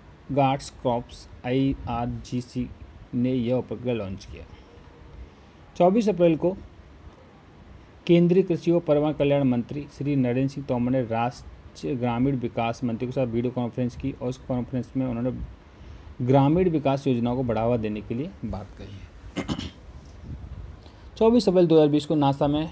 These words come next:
हबल स्पेस टेलीस्कोप को लॉन्च करने के लिए अपने तीस वर्षों का उत्सव मनाया। यह दुनिया में सबसे लंबे समय तक कार्य करने वाला स्पेस टेली-, टेलीस्कोप में से एक है। हबल स्पेस टेलीस्कोप हबल स्पेस ऑब्जर्वेटरी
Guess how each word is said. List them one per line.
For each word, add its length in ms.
हबल 280
स्पेस 440
टेलीस्कोप 400
को 100
लॉन्च 280
करने 180
के 60
लिए 100
अपने 200
तीस 240
वर्षों 200
का 100
उत्सव 260
मनाया। 320
यह 360
दुनिया 280
में 80
सबसे 320
लंबे 260
समय 240
तक 200
कार्य 240
करने 200
वाला 260
स्पेस 400
टेली-, 500
टेलीस्कोप 540
में 80
से 180
एक 260
है। 200
हबल 300
स्पेस 560
टेलीस्कोप 340
हबल 300
स्पेस 460
ऑब्जर्वेटरी 840